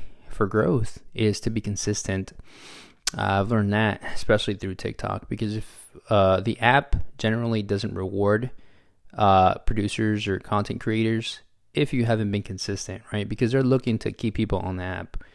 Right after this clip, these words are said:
So if you, you know, keep posting at a consistent schedule, getting views and stuff like that, they tend to promote your stuff more and better. So you get a lot of followers and stuff. So that's one way to keep people,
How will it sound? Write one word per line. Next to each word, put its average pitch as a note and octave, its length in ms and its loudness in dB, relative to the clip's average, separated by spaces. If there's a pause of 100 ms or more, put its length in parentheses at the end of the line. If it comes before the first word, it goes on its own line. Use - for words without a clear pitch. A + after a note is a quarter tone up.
(420)
So F#2 680 6
if G2+ 180 -2
you, G2 460 2
you C3 160 0
know, F#2+ 300 0
keep - 320 -4
posting G#2 540 6
at G2 100 0
a F#2+ 60 -2
consistent G#2+ 500 -2
schedule, A2 400 2
getting G2 240 -2
views G#2+ 420 0
and G#2+ 80 -2
stuff G#2+ 200 -2
like G#2 120 -2
that, G2+ 180 2
they G#2 140 -2 (140)
tend - 180 -4
to G#2+ 60 0
promote G2+ 500 0
your F#2+ 140 -4
stuff - 520 -2 (360)
more G#2 420 6
and F#2+ 260 0
better. F#2 300 2 (840)
So - 120 4
you G#3+ 40 6
get F#3 100 10
a D3 60 12
lot A#2 120 12
of G2+ 80 6
followers F#2+ 400 6
and F#2+ 100 -2
stuff. F#2+ 360 2 (340)
So - 160 -4
that's C3 240 0
one G#2+ 300 2
way F#2+ 420 0 (200)
to - 140 -12
keep - 180 -6
people, F#2 560 -2